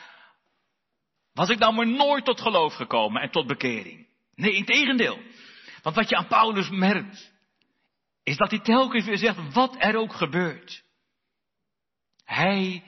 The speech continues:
is mij alles waard, als ik maar bij Jezus mag zijn."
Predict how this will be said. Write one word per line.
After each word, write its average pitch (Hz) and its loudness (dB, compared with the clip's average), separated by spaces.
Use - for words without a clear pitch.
is 160 -6
mij 160 -4
alles 170 0
waard, 104 -4
als 151 0
ik 165 -4
maar 127 -4
bij 117 -4
Jezus 135 -6
mag 78 -10
zijn." - -18